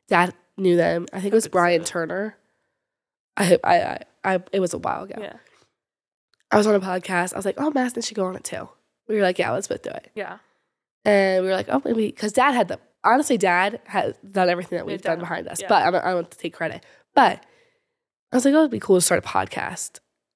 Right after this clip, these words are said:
Speaker 1: But, like, I'm like, I used to be like, "Oh," like, have, like, kind of, like, regret
Speaker 2: Yeah,
Speaker 1: and,
Speaker 2: I
Speaker 1: like,
Speaker 2: remember us
Speaker 1: hold it
Speaker 2: talking about
Speaker 1: against
Speaker 2: it
Speaker 1: you
Speaker 2: a while.
Speaker 1: that you had this podcast, but that's, like, comes back with, you did the work for it.
Speaker 2: Yeah.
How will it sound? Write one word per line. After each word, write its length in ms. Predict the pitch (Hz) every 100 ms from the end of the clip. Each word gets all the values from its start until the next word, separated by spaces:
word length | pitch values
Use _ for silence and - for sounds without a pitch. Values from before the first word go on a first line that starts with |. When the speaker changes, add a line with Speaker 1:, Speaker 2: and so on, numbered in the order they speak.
| -
Speaker 1:
But, 80 | 247
like, 220 | 240 - _ _ _ _
I'm 200 | - 254
like, 260 | 294 285 208 -
I 80 |
used 140 | 202 214
to 80 | 190
be 20 |
like, 120 | -
"Oh," 260 | - - - _ _ _ -
like, 120 | 190
have, 220 | - 185
like, 220 | 160 -
kind 200 | - 180
of, 100 | 175
like, 260 | 190 - - _ - _ _ _ _ -
regret 640 | 185 170 175 196 226 - _ -
Speaker 2:
Yeah, 80 |
Speaker 1:
and, 60 | 190
Speaker 2:
I 40 |
Speaker 1:
like, 120 | 180 247
Speaker 2:
remember 40 |
us 40 | 226
Speaker 1:
hold 120 | 208
it 40 |
Speaker 2:
talking 240 | 208 180 185
about 120 | 185
Speaker 1:
against 140 | 185 214
Speaker 2:
it 40 |
Speaker 1:
you 200 | 233 254
Speaker 2:
a 80 | 214
while. 440 | 202 190 190 196 214
Speaker 1:
that 180 | 202
you 300 | 180 190 196 214 - -
had 180 | 202 208
this 140 | 214
podcast, 520 | 220 220 240 254 -
but 80 | -
that's, 220 | 202 247
like, 140 | - 180
comes 260 | - 196
back 240 | - 180 -
with, 140 | 180 _ _
you 120 | 185 220
did 140 | -
the 60 | 165
work 240 | 156 165
for 160 | - -
it. 140 | - -
Speaker 2:
Yeah. 340 | 214 170 -